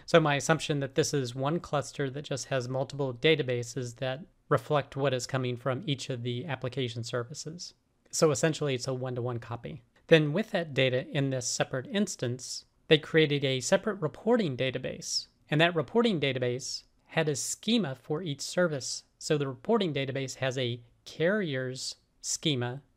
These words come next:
that uses a foreign data wrapper to access its carrier service database,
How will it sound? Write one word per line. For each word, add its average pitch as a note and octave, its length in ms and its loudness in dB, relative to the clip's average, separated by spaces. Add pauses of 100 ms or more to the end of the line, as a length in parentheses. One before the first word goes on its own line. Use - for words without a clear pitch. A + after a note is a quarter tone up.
(120)
that D3+ 100 2
uses C#3+ 380 -2
a C#3 220 0
foreign D3+ 360 2
data F#3 260 4
wrapper C3 340 -2
to - 260 -6
access D3 580 -2
its C#3 220 0 (240)
carrier D3+ 480 2
service C3 400 -6
database, B2 640 0